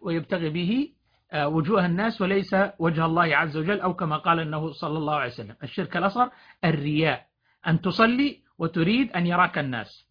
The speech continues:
أن تتصدق وتريد أن يراك الناس فيثنون عليك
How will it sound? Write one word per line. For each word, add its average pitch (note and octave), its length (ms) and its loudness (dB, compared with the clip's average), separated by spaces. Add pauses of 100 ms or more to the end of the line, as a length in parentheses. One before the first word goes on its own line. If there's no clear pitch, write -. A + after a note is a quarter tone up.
(320)
أن F#3+ 120 4
تتصدق G#3+ 680 2
وتريد F#3+ 380 0
أن E3+ 160 -2
يراك F3+ 340 4
الناس D#3+ 320 0
فيثنون F3+ 540 4
عليك E3+ 540 2